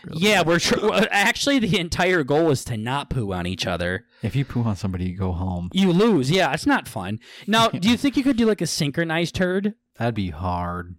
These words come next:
Speaker 2: Like, three, two, one, shit, and then it just
Speaker 1: <coughs> Like a
Speaker 2: one
Speaker 1: fucking
Speaker 2: long
Speaker 1: machine
Speaker 2: turd.
Speaker 1: gun.
Speaker 2: <laughs>
Speaker 1: Like an A C one thirty, yeah.
Speaker 2: I was thinking, like, w-, like a fucking,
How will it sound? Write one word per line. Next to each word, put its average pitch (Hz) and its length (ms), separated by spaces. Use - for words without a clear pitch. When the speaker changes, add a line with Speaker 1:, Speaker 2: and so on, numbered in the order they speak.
Speaker 2:
Like, 135 240
three, 185 260
two, 202 300
one, 180 400
shit, 196 640
and 151 260
then 151 300
it 143 240
just 147 400
Speaker 1:
<coughs> - 100
Like 131 160
a 143 60
Speaker 2:
one 156 80
Speaker 1:
fucking 156 180
Speaker 2:
long 139 140
Speaker 1:
machine 123 220
Speaker 2:
turd. 110 140
Speaker 1:
gun. 95 280
Speaker 2:
<laughs> - 280
Speaker 1:
Like 113 260
an 113 100
A 127 120
C 117 200
one 107 220
thirty, 101 500
yeah. 107 360
Speaker 2:
I 202 280
was 240 200
thinking, 226 440
like, 151 380
w-, 131 420
like 156 220
a 139 140
fucking, 135 640